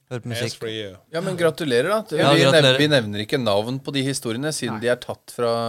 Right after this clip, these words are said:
Speaker 3: klubben vår.
Speaker 4: Nei.
Speaker 1: Ja.
Speaker 3: Så, men vi, vi sender melding til dem, eh, senere, og sier at de er heldige vinner av, eh, Mister Bear Family, eh,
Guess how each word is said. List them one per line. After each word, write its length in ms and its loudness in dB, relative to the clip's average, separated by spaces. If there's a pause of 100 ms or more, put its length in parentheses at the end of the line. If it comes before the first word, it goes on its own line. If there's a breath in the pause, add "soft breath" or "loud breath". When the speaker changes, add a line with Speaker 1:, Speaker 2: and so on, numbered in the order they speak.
(480)
Speaker 3:
klubben 400 -10
vår. 220 -4 (180 soft breath)
Speaker 4:
Nei. 140 -18
Speaker 1:
Ja. 180 -6
Speaker 3:
Så, 220 0 (120)
men 180 -4
vi, 100 -4 (240)
vi 220 -10
sender 340 -6
melding 400 -6
til 160 -10
dem, 220 -10
eh, 340 -8
senere, 580 -8
og 420 -8
sier 440 -4
at 80 -12
de 180 -12
er 220 -4
heldige 400 -6
vinner 240 -8
av, 240 -4
eh, 160 -4
Mister 320 -10
Bear 240 -4
Family, 340 -6
eh, 360 -10